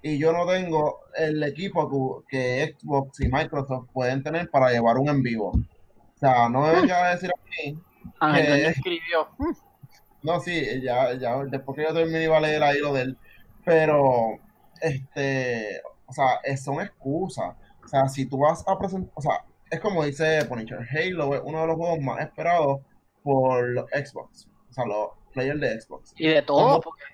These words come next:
Speaker 2: Halo
Speaker 1: cómo,
Speaker 2: es Halo.
Speaker 1: o sea, ¿cómo tú le vas a presentar un, o sea, un juego o un gameplay que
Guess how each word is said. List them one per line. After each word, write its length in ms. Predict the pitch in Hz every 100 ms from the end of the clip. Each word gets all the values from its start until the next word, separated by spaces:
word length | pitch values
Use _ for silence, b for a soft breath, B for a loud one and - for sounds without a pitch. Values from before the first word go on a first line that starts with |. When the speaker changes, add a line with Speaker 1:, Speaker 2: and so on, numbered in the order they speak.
| -
Speaker 2:
Halo 260 | 139 143
Speaker 1:
cómo, 120 | 151 165
Speaker 2:
es 500 | 196 294 339 277 185
Halo. 320 | 190 320 220
Speaker 1:
o 60 | -
sea, 160 | 143 - - - -
¿cómo 120 | 165 165
tú 80 |
le 100 | 185
vas 280 | 196 196 -
a 140 | 190 190
presentar 840 | 196 202 190 214 190 139 135 - - - - - _ _ -
un, 640 | 165 160 165 185 185 190 -
o 120 | 135
sea, 280 | 147 139 131
un 300 | 139 151 165
juego 640 | 175 208 214 156 151 160 -
o 280 | 143 131 131
un 180 | 135
gameplay 720 | 147 175 196 202 151 143 139
que 380 | 135 131 123 120